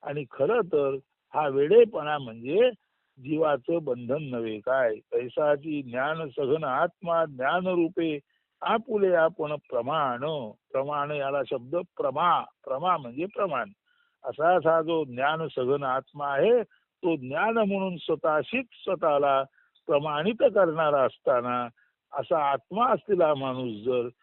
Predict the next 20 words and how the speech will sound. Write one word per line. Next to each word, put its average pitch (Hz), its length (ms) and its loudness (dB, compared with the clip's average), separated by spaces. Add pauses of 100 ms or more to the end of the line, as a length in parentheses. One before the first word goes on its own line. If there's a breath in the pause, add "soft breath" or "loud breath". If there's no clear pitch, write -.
(220)
सोहम 190 460 4
सोहम 165 320 2
असा 160 220 0
उच्चार 185 520 4
करत 170 320 4
असेल, 151 520 4 (100)
तर 196 640 2
हे 165 500 -2
सोहम 170 420 0
सोहम 190 340 2
उच्चारणे, 175 760 -2 (460)
हे 151 140 4
जपणे 147 640 0 (280)
म्हणजे 156 340 -2
खरं 196 280 4
तर 160 360 2 (520)
एक 175 180 0 (160)
तऱ्हेचं 143 600 0 (360)
बंधन, 147 600 0 (260)
वेडेपण 151 720 2